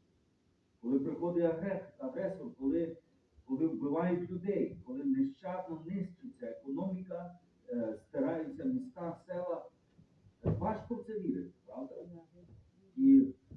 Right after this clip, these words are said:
більшість людей, навіть перед війною, коли вже говорили, що це може бути, казали:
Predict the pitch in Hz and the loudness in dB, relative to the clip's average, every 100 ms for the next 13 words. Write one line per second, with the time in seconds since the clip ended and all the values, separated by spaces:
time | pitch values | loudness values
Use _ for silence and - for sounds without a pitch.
0 | - - 208 240 - - - 262 - - | -20 -6 2 4 2 -4 -6 -6 -8 -10
1 | - 208 262 320 269 320 285 254 254 269 | -16 -10 -4 -2 -4 -4 -2 2 2 2
2 | 208 147 135 127 143 - 110 113 135 190 | 0 0 0 -2 -8 -10 -14 -10 -4 0
3 | 180 - - - 131 170 170 135 131 196 | 0 -2 -6 -10 -8 -6 -2 -4 -2 -6
4 | 175 147 139 - - _ _ - 262 165 | -4 -6 -8 -18 -20 _ _ -12 -8 -6
5 | 160 147 | -4 -2